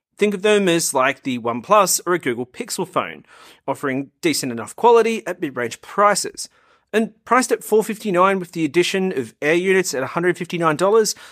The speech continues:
Caddx is sending a clear message. Walksnail is financially accessible to everyone.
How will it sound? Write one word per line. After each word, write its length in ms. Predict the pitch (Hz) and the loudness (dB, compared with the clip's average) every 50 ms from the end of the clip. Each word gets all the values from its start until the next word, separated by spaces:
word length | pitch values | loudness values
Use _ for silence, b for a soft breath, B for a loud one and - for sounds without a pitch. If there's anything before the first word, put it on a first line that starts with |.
| B B B - | B B B -6
Caddx 340 | - 196 202 233 226 - 269 | -2 0 2 2 2 0 0
is 80 | 220 | -2
sending 320 | - - 196 196 196 202 - | -2 0 0 0 -2 -2 -4
a 60 | 151 | -8
clear 320 | - - - - 131 127 117 | -12 -10 -6 -4 -2 -2 -2
message. 560 | 110 123 170 202 185 - 214 214 180 - B B B B B B B - | -2 0 0 0 0 0 0 -2 -2 -4 B B B B B B B 2
Walksnail 520 | - 180 208 196 - - 220 220 226 220 | 4 4 4 4 2 2 4 4 4 2
is 160 | 202 175 165 - | 0 -2 -4 -2
financially 600 | - 165 151 143 143 147 143 - - 156 147 143 | 0 0 2 2 2 0 -2 -2 -4 -2 -2 -2
accessible 640 | 143 - - - 120 - - 113 - 113 127 131 - | -2 -2 -4 -6 -6 -6 -8 -6 -4 -4 -4 -4 -6
to 260 | - - 127 127 123 | -8 -6 -6 -6 -6
everyone. 600 | - 95 - - 95 104 127 170 180 123 - - | -8 -12 -14 -14 -8 -2 0 0 0 0 -4 -10